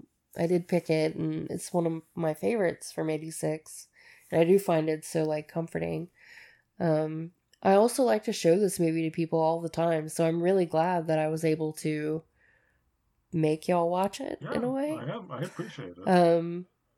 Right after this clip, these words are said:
Speaker 1: but, like, whenever people are like, "Oh, I want you to introduce me to different movies," I'm like, "This is always
Speaker 2: <laughs>
Speaker 1: one of those movies that I have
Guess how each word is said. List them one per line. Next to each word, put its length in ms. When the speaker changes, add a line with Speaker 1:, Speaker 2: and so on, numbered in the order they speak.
Speaker 1:
but, 240
like, 300
whenever 580
people 260
are 80
like, 220
"Oh, 120
I 100
want 240
you 40
to 100
introduce 560
me 100
to 80
different 340
movies," 500
I'm 140
like, 240
"This 200
is 120
always 580
Speaker 2:
<laughs> 20
Speaker 1:
one 200
of 160
those 260
movies 540
that 100
I 60
have 600